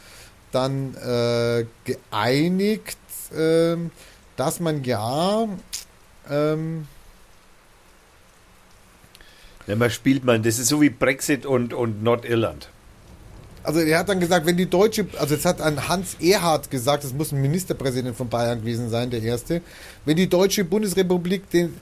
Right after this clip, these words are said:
Speaker 1: der vorgeschriebenen Genehmigungen und Abstimmungen zustande kommt, dann ist Bayern ein Teil dieses Bundesstaates, ob wir zum Grundgesetz Ja oder Nein sagen. Ja, <laughs> also man hat Nein gesagt.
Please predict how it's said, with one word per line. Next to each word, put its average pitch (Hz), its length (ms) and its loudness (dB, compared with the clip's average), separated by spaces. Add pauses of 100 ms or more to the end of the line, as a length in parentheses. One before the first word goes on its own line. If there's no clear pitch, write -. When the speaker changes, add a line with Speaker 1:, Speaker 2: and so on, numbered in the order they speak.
Speaker 1:
der 165 100 4
vorgeschriebenen 190 960 0
Genehmigungen 180 640 0
und 156 140 -6
Abstimmungen 175 580 -2
zustande 170 520 -2
kommt, 233 800 0 (440)
dann 202 300 0
ist 196 260 -4
Bayern 175 360 0
ein 135 200 -4
Teil 156 300 0
dieses 151 320 -4
Bundesstaates, 185 960 -2
ob 165 240 -2
wir 175 140 4
zum 156 220 -2
Grundgesetz 160 800 -2
Ja 147 460 0
oder 151 300 2
Nein 143 600 0
sagen. 104 560 0 (500)
Ja, 120 500 2 (180)
<laughs> - 400 -6
also 131 160 0
man 131 140 -2
hat 123 180 -2
Nein 117 680 2
gesagt. 98 640 -2